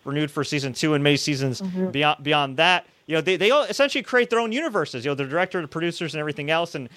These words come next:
Speaker 1: you know, the actors really need to be into it to sink their teeth into it. When, when you got, when you got the script, what jumped out at you based on your, your love or your past love, <laughs> Akel, for anime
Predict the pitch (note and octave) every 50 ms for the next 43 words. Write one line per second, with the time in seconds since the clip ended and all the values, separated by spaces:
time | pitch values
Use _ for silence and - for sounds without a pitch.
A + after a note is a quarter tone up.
0 | - _ - - D#3+ D#3+ D#3 F#3 A3 A#3 G#3+ - A3 F#3 E3 F#3+ G#3 G3+ G3 F#3
1 | F3+ - _ - - G#3+ G#3+ - E3+ D3+ F#3 - G#3 A3+ A3 - - G3 F3+ -
2 | F3 D#3 - F#3 E3+ - - E3+ D#3 D3 C#3+ - - F#3 F3+ - - C3+ A2 -
3 | B2 A2+ G2+ - - - - _ - B2+ C#3+ E3 F#3 - E3+ F3 F3+ G3 G3 E3+
4 | D3+ A3 - - G3 G3 G3 F3+ C4+ C#4+ C#4 - G3 - - - G3+ E3+ D3 -
5 | - D#3+ C3+ D#3+ C4 C#4+ - - C4 B3 G#3 B3 A3 G#3+ G#3+ G#3 E3+ E3+ F#3 G3+
6 | F3+ E3 F3 E3+ F3 F3 D3+ D3 D3+ - C#3+ C#3 C#3 C3+ C3+ C#3+ D3+ D#3+ D3 C#3+
7 | A#2+ G#2+ G#2 G#2 - - - C3 B2+ - B2+ A#2 G#2+ A#2 - - F3 D#3+ D#3 D#3
8 | - - D3 C3 D#3 D3+ C#3+ C3 C3 B2+ B2